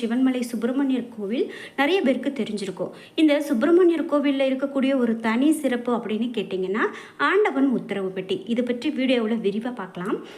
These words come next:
ஆண்டவன் உத்தரவு பெட்டியில சாதாரணமா வைக்கக்கூடிய ஒரு பொருள் கண்டிப்பா இந்த உலகத்துல ஒரு மிகப்பெரும் மாற்றத்தை ஏற்படுத்தும் அப்படின்னு சொல்லுவாங்க. இந்த பொருள் தற்போது மாற்றம் செய்யப்பட்டிருக்கிறது அப்படிங்கிறது தான்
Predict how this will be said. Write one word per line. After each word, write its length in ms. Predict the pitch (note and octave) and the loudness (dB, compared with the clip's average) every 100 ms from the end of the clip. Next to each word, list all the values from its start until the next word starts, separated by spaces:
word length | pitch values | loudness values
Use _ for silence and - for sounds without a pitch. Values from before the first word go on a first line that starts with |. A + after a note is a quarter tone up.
| - - | -14 -2
ஆண்டவன் 520 | C#4+ F#4+ A#4 G#4+ E4+ | 2 4 4 4 6
உத்தரவு 440 | D4+ B3 F#4+ F#4+ | 4 2 2 0
பெட்டியில 580 | F4 D#4 D4 C#4+ C4 C4+ D4 | 0 -2 -2 0 0 0 0
சாதாரணமா 520 | B3+ A3+ C4+ D4+ E4+ D#4+ | -2 0 2 4 4 2
வைக்கக்கூடிய 680 | C4 D4 E4 D4 B3 B3 A3 | -2 -2 -2 0 0 0 -2
ஒரு 160 | G#3 | -4
பொருள் 560 | F#3+ - A3+ A3+ C4 F#4+ - - | -6 -4 -2 0 0 0 -4 -6
கண்டிப்பா 560 | - E4+ F#4+ A4+ G4+ G4 | -2 2 4 4 4 4
இந்த 200 | E4+ D4 | 6 4
உலகத்துல 720 | C4+ C#4+ D#4 D4 C4 C4+ D4 | 2 0 0 -2 0 0 0
ஒரு 260 | A#3+ A#3 A#3+ - - | 2 2 -2 -8 -4
மிகப்பெரும் 580 | B3 C4 E4+ F#4 G#4 D4+ | -2 -2 -2 0 4 4
மாற்றத்தை 560 | A#3+ C#4+ C#4+ C4+ B3+ | 4 0 -4 -4 -2
ஏற்படுத்தும் 600 | A3 A3+ A3+ A3+ A3+ G3+ | 0 0 -2 -4 -4 -6
அப்படின்னு 160 | F#3 F#3+ | -4 -4
சொல்லுவாங்க. 560 | A#3+ G#3 F#3 F#3+ F#3+ F#3+ - - - - | -4 -6 -6 -4 -4 -6 -12 -20 -20 0
இந்த 200 | G4 G#4 | 2 2
பொருள் 500 | - F4+ F#4+ F#4 F#4+ | 2 2 4 4 2
தற்போது 600 | D#4+ C#4+ - D#4+ C4+ D#4+ | 0 0 2 2 4 4
மாற்றம் 520 | D4+ A#3 C#4+ - C4+ | 4 4 0 0 0
செய்யப்பட்டிருக்கிறது 1000 | C4+ A3+ A3+ A3+ A3 G#3+ F#3+ G3+ F#3+ A3 | 2 0 0 -4 -6 -8 -6 -6 -4 -4
அப்படிங்கிறது 460 | F3+ F3 F#3+ F#3 F#3 | -4 -4 -4 -4 -4
தான் 260 | G#3+ D#4 | -4 -4